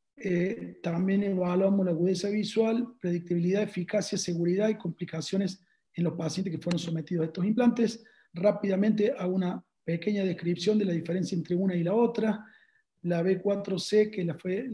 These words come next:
la incluida en este, en este grupo, se, la, se implanta a través de una incisión de tres punto dos milímetros, siendo que la I P C L se puede implantar por dos punto ocho.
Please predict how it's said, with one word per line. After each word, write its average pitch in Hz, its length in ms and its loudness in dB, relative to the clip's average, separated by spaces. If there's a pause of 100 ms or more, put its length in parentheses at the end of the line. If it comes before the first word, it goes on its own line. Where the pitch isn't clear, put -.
la 165 140 -2
incluida 190 600 -2 (100)
en 160 100 -2
este, 170 560 -4
en 156 80 -4
este 170 200 -4
grupo, 226 520 2 (300)
se, - 300 -10
la, 185 300 0
se 180 160 -4
implanta 180 360 -2
a 180 40 -4
través 185 200 0
de 180 60 4
una 185 100 0
incisión 170 340 -4
de 175 80 -2
tres 175 220 -2
punto 190 300 -2
dos 190 120 0
milímetros, 220 640 2
siendo 190 240 -2
que 175 100 -6
la 175 60 0
I 180 60 0
P 175 140 -4
C - 140 -4
L 202 120 2
se 165 100 -6
puede 180 460 -4
implantar 160 460 -4 (300)
por 156 140 -4
dos 180 220 -2
punto 180 260 0
ocho. 233 500 2